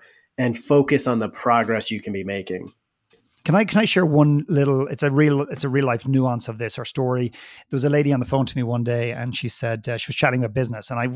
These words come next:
Speaker 2: find when people talk about business all of the time, like, don't get me wrong, I'll talk business. Um, but when they're talking about it all the time, I find that they're,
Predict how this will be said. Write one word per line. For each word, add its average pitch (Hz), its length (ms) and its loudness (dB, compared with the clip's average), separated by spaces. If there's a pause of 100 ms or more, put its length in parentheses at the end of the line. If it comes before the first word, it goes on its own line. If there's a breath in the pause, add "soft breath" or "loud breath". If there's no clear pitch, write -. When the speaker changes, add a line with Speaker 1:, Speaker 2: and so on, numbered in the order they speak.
Speaker 2:
find 151 260 0
when 135 80 2
people 123 260 -6
talk - 260 -6
about 117 180 -8
business 117 340 -6
all 123 220 0
of 113 80 -4
the 113 80 -10
time, 113 320 -6
like, 110 140 -6 (100)
don't 139 120 -2
get 135 140 -4
me 123 60 -2
wrong, 110 320 -2
I'll 123 120 0
talk - 280 -6
business. 110 400 -6 (500 loud breath)
Um, 127 560 -4
but 156 260 4 (260)
when 160 280 2
they're 196 100 2
talking 165 300 0
about 135 140 2
it - 20 0
all 120 60 0
the 123 80 -4
time, 127 200 -4
I 120 60 0
find 127 380 -2
that 123 100 -2
they're, 120 100 -6